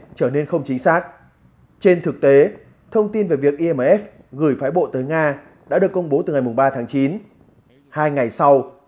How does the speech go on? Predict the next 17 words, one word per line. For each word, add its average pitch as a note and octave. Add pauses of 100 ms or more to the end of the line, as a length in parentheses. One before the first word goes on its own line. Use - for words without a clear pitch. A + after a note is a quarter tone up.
(140)
phát A#3
biểu E3+
tại D3+
phiên F#3
họp D#3+
toàn C3+
thể B2 (240)
của C3
Diễn D#3
đàn E3
Kinh D#3
tế C#3
Phương D#3+
Đông D3+
lần A#2+
thứ C3
chín, C#3+